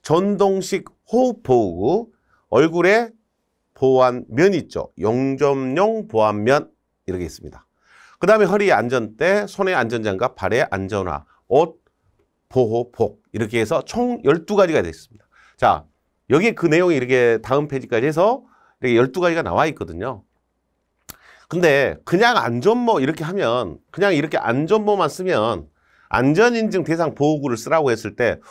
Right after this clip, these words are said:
"어, 나 기억이 안 나서 그냥 안전모라고 썼는데 맞았다고 할까? 틀렸다고 할까?" 이렇게 걱정하셔요.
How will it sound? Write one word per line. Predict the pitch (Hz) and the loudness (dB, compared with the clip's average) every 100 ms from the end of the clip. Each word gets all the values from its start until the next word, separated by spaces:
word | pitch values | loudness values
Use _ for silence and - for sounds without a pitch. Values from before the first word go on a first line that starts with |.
| - | -6
"어, | - | -2
나 | 240 - | -2 -2
기억이 | - 208 | -4 -2
안 | 175 | 0
나서 | 165 170 | 0 -2
그냥 | 147 180 | -4 -2
안전모라고 | 120 156 208 196 160 | -2 -2 -2 -2 -2
썼는데 | 185 185 170 127 | -4 -6 -4 -2
맞았다고 | 92 120 139 _ 127 120 120 | -2 -4 -10 _ -2 -2 -4
할까? | 127 143 190 | -6 -4 -4
틀렸다고 | 220 226 226 180 120 | -4 -6 -2 0 0
할까?" | 95 170 139 - _ _ _ _ _ | 0 0 0 -2 _ _ _ _ _
이렇게 | 151 180 | -4 -4
걱정하셔요. | 147 131 131 233 180 127 98 113 | -4 -6 -2 0 0 -2 -8 -10